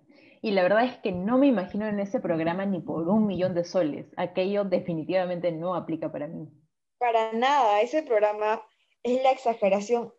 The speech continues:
Speaker 2: máxima de extimidad. Pero pucha, chicas, no digan que no exponen su intimidad, porque asumo que tienen redes sociales, ¿cierto?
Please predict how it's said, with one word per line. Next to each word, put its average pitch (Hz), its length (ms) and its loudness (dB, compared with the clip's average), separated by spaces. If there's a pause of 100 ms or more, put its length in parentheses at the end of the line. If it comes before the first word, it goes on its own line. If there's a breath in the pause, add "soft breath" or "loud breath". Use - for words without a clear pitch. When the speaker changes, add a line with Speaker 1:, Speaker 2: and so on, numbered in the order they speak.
Speaker 2:
máxima 254 480 -2
de 254 60 0
extimidad. 202 500 -4 (320)
Pero 247 260 4
pucha, 277 400 -2
chicas, 285 340 -4
no 339 80 -4
digan 370 240 -2
que 226 120 0
no 226 80 0
exponen 254 360 -2
su 285 80 -8
intimidad, 190 560 -2 (360)
porque 214 580 0
asumo 277 420 -4
que 220 120 -2
tienen 220 280 0
redes 233 220 0
sociales, 196 500 2
¿cierto? 190 460 0